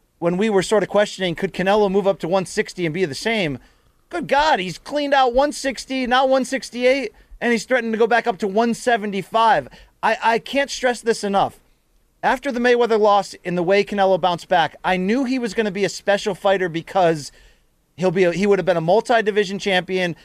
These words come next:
and he's a stud star, leading man in the sport. I never would have guessed if you had told me back then that he would be this good, this high in weight, and having gotten to this level, Luke. I mean, it's, it is, it is rather remarkable.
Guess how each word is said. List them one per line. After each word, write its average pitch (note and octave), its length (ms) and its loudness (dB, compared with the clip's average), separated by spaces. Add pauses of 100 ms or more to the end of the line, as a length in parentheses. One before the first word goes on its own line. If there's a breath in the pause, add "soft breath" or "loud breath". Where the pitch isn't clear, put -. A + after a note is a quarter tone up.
(140)
and F3+ 180 -2
he's F#3 220 -4
a E3 120 0
stud G3+ 720 0
star, E3+ 640 2 (100)
leading G3+ 400 -2
man F3+ 240 2
in D#3+ 120 -4
the D3+ 40 -6
sport. C#3+ 400 -2 (320 soft breath)
I G#3+ 160 0
never G#3+ 540 2
would G3+ 200 2
have D3+ 180 -4
guessed E3 420 0
if D3 100 -8
you F3 120 0
had E3+ 100 -2
told F#3 220 0
me E3 180 0
back E3 420 -2
then D3+ 380 0 (400 soft breath)
that E3 180 0
he F3+ 120 -4
would F#3+ 180 2
be F3 140 -6
this E3 360 -2
good, F3 400 0 (180 soft breath)
this E3+ 320 0
high G3 240 2
in E3 260 -2
weight, E3 340 0
and D3 100 -6
having D3+ 240 -2
gotten D#3 260 2
to D3+ 60 -4
this D#3 220 -6
level, D#3+ 300 2
Luke. B2+ 200 -4
I D#3 60 -2
mean, G#3 120 -2
it's, G#3+ 160 -2
it A3 160 2
is, B3 180 -4
it G#3 180 0
is C4 140 -4
rather G#3+ 300 2
remarkable. F3 640 0